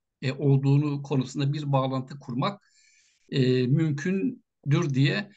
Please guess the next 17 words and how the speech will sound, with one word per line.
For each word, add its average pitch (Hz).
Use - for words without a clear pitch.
düşünüyorum. 139
Yani, 175
e, 135
yani 131
kulunu 190
Mescid-i 165
Haram'dan 139
Mescid-i 151
Aksa'ya 151
yönelten 139
Allah'ın 131
şanı 139
ne, 180
ne 180
yücedir 120
şeklinde 139
bir, 139